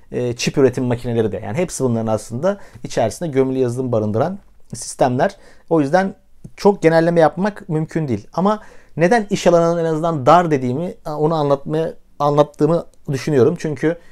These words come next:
her zaman gömülü yazılım bir yüksek teknoloji ürününe bağımlı bir yazılım ve yüksek teknoloji ürünü üretimi de arkadaşlar genelde gelişmekte olan ülkelerde daha düşük oluyor. Daha gelişmiş ülke işi oluyor birazcık daha. O yüzden, e, normal şartlarda web'e, mobile,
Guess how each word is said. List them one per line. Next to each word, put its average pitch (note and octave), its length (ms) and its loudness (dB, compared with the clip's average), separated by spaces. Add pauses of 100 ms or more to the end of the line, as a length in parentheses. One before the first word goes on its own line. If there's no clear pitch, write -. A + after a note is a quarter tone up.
(320)
her G#3+ 200 4
zaman E3 320 0
gömülü E3 240 2
yazılım D#3+ 280 4
bir F3 60 0
yüksek D#3 360 0
teknoloji D#3 460 0
ürününe D3 300 0
bağımlı G#2+ 340 2
bir G#2 60 -2
yazılım A2+ 460 -2
ve D#3 220 0
yüksek D3 340 -6
teknoloji C#3+ 420 -4
ürünü C3+ 160 0
üretimi C3 340 -2
de B2+ 80 0
arkadaşlar A2+ 600 -2 (260)
genelde D#3 360 2
gelişmekte D3+ 680 -2
olan C3 160 2
ülkelerde A2 520 -2 (240)
daha D#3 220 4
düşük F#3+ 240 -2
oluyor. F3+ 380 0 (140)
Daha C#3+ 160 -2
gelişmiş D3+ 420 2
ülke D#3 280 0
işi C3 220 -2
oluyor G2+ 260 0
birazcık G2+ 400 -4
daha. D3+ 280 -4 (300)
O E3 120 4
yüzden, C3 300 0
e, D3 340 -4 (420)
normal D3+ 380 -2
şartlarda A#2+ 560 0
web'e, B2+ 420 2
mobile, B2+ 500 0